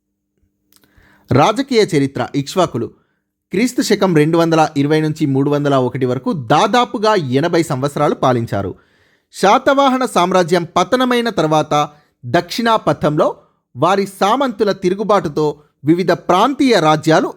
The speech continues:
అవతరించాయి. వాటిలో భాగంగానే తెలంగాణ, కోస్తాంధ్ర ప్రాంతంలో ఇక్ష్వాకులు స్వాతంత్ర్యాన్ని ప్రకటించుకున్నారు.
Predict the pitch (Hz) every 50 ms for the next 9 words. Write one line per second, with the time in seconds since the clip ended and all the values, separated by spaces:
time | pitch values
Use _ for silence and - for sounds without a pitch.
0 | _ 160 170 214 240 - 208 165 147 135 131 139 117 110 104 90 - _ _ _
1 | _ _ _ - 135 175 233 269 302 269 269 254 170 139 - 208 185 185 185 175
2 | 160 151 147 147 147 143 139 143 - _ _ _ _ _ _ _ - 202 220 269
3 | 294 294 269 294 294 294 285 285 277 269 277 - - 202 226 247 233 - - 247
4 | 226 233 226 214 220 214 208 202 175 156 147 147 135 151 147 156 214 302 415 -
5 | - _ _ _ - 190 196 190 - 262 277 269 - - 180 180 180 175 - -
6 | _ _ _ - - 190 202 220 262 - 294 277 269 - - 262 269 294 330 330
7 | - - 185 175 180 202 196 185 185 180 156 147 131 123 117 110 104